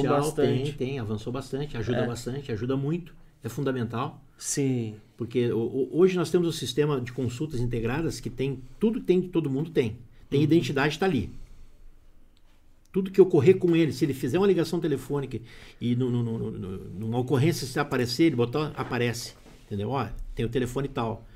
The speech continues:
Speaker 1: tudo, carteira de motorista, tudo, tudo, tudo, tem, tem todos os dados da pessoa. Muito, alguns atualizados, outros não tanto, entendeu? Porque tem
Speaker 2: Uhum.
Speaker 1: pessoas que fazem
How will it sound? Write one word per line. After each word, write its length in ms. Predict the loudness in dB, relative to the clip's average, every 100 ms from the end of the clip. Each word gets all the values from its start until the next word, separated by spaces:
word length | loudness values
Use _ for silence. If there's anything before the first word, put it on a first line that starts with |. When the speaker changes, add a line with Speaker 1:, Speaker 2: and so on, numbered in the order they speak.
| -20 -20 -20 -20 -20 -20 2
Speaker 1:
tudo, 300 | 2 2 -4 -14 -20 -8
carteira 300 | -4 -4 -2
de 60 |
motorista, 540 | -4 -2 0 0 0 -4
tudo, 220 | -8 -6
tudo, 180 | -10 -8
tudo, 260 | -10 -8
tem, 120 | -6 -4
tem 200 | -4 4
todos 200 | 6 6
os 100 | 0
dados 240 | 0 0
da 80 | -2
pessoa. 420 | -4 -4 -4 -6 -10 -20 _ _ _ _ _ _ _
Muito, 540 | 6 6 4 -4 -4 0
alguns 580 | 2 4 6 6 2
atualizados, 680 | -2 6 6 8 4 2 4
outros 220 | 2 2
não 140 | 0 0
tanto, 320 | 2 2 2
entendeu? 360 | -6 -4 -4 -2
Porque 280 | 0 4
tem 120 | 6 10
Speaker 2:
Uhum. 60 |
Speaker 1:
pessoas 360 | 8 10 6 6
que 300 | 2 0 0 -12 -20 _
fazem 640 | -4 2 2 2 -2 -4